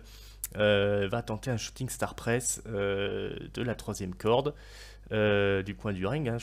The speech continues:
tout simplement, mais il va être contré par, euh, par Drew Gulak qui va mettre les genoux, et Drew Gulak vient le piéger, euh, dans le,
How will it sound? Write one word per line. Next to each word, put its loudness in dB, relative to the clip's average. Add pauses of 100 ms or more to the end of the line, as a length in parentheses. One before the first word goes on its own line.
tout -20
simplement, 0
mais 0
il -4
va 0
être -2
contré 2 (1040)
par, 8
euh, 2
par 2
Drew 2
Gulak 2
qui -12
va 4
mettre -2
les 2
genoux, -2 (560)
et 0
Drew 0
Gulak 4
vient 4
le 2
piéger, 0
euh, 0
dans 0
le, -6